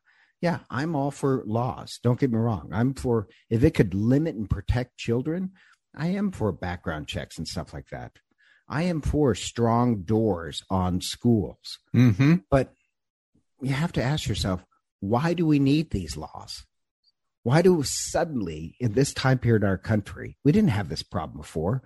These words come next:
Speaker 1: Stronger doors are not the real answer. That only treats a symptom.
Speaker 2: Yep.
Speaker 1: The real disease, the cancer that's causing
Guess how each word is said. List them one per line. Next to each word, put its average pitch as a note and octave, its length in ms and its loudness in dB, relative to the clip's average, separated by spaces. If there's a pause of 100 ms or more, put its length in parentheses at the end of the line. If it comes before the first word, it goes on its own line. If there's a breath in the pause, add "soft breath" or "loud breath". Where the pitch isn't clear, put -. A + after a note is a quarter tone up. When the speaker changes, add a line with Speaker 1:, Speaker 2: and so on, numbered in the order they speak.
(320 loud breath)
Speaker 1:
Stronger E3+ 460 0
doors G#2 640 2
are A2 120 -2
not G#2+ 360 0
the G#2+ 80 -2
real G#2 320 2
answer. G2 500 -6
That B2 180 0
only F3 260 2
treats - 500 2
a F2+ 60 -2
symptom. - 680 -4 (380)
Speaker 2:
Yep. G#2+ 240 2 (500)
Speaker 1:
The G2+ 80 -4
real D3+ 540 4
disease, F#2+ 880 0
the F#2 100 -8
cancer C#3 640 0
that's F2 180 -8
causing G#2+ 840 2